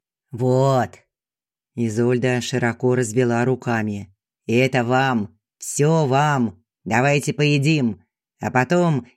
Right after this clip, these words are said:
идеи сами в голову придут! А?» Она выглядела по-детски наивной и искренней. «Огурцы!» застонала Люба, схватилась за голову и упала на подушку.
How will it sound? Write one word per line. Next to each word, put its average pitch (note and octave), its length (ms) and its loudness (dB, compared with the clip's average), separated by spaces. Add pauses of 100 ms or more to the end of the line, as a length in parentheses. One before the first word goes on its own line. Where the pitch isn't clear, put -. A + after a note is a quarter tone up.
идеи D#3 460 2
сами E3+ 460 2
в C3 100 -6
голову D3 460 2
придут! D3 540 0 (360)
А?» D3 500 0 (680)
Она A#2+ 320 -2
выглядела B2+ 520 2
по-детски B2+ 560 -2
наивной C3 840 -2
и F#3+ 140 0 (200)
искренней. G#2 760 -4 (880)
«Огурцы!» F#3 1500 0 (360)
застонала B2+ 640 -2
Люба, A2 580 -2
схватилась C#3 720 0
за C3+ 180 0
голову C3+ 500 0 (120)
и D#3+ 80 0
упала D3+ 440 0
на D#3 140 0
подушку. B2 680 -2